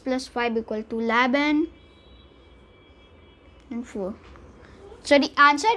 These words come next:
is forty-one thousand one hundred eighty। हम लोग का आंसर आया forty-one thousand one hundred eighty।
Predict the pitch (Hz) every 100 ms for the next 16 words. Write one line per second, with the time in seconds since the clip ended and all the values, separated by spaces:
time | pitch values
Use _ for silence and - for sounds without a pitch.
0 | 370 392 - 302 294 285 320 415 480 320
1 | 277 269 294 339 262 254 262 277 277 277
2 | 294 311 - 233 - - - - 269 294
3 | 330 320 277 277 370 339 294 339 339 277
4 | 285 294 339 311 269 262 269 262 262 254
5 | 247 226 214